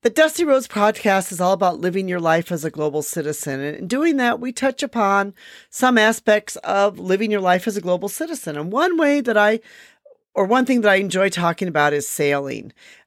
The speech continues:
Uh, if any of you have been listening, you realize that recently I've taken up sailing. It's been something that I enjoy. And also it's a great way to be able to maybe see and explore, explore some of the world.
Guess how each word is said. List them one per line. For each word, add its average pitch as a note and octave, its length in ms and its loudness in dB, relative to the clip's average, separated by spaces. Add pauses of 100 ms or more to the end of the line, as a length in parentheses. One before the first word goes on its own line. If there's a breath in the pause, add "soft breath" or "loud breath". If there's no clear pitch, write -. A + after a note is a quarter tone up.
Uh, F3 180 4
if E3 80 -6
any G#3+ 180 4
of G#3+ 100 0
you A3 100 2
have F#3+ 60 -4
been G3 160 0
listening, G3+ 340 0
you F3+ 80 -4
realize F3 380 2
that F3+ 120 -4
recently E3+ 360 -2
I've D#3 100 -2
taken E3 300 -4
up D3+ 160 -4
sailing. D3+ 480 0
It's C3+ 160 -8
been C#3 140 -10
something D#3+ 360 -4
that D3 120 0
I C#3 120 2
enjoy. D#3 600 0 (360 loud breath)
And A3+ 140 2
also E4 320 0
it's D4 100 -4
a D4+ 60 -4
great B3 280 2
way A#3+ 220 4
to A3+ 80 2
be G#3 140 4
able G#3+ 240 0
to G#3+ 500 2
maybe G#3+ 220 0
see A3 240 -2
and G#3 80 0
explore, G3 640 -6
explore F3+ 460 -2
some F#3+ 220 -4
of G3 60 -4
the G3 80 0
world. A3+ 480 -2